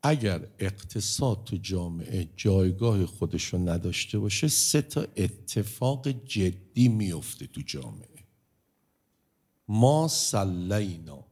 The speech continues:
آمار نمازخونا میاد پایین. ما صمنا، آمار روزه بگیرا میاد پایین. کلام معصومه ها. مش اصلاً بقال نگفته.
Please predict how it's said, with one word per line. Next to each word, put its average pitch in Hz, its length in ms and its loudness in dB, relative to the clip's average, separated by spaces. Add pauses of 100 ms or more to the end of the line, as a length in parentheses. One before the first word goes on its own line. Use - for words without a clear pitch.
(120)
آمار 117 500 -2
نمازخونا 98 680 -6
میاد 90 260 -4
پایین. - 420 -12 (2500)
ما 131 380 6
صمنا، 92 880 0 (560)
آمار 120 440 4
روزه 113 360 0
بگیرا 95 520 0
میاد 131 400 -2
پایین. 110 420 2
کلام 107 460 2
معصومه 143 800 0
ها. 85 280 -10 (1120)
مش - 200 0
اصلاً 87 280 -6 (240)
بقال 107 520 0
نگفته. 147 480 -8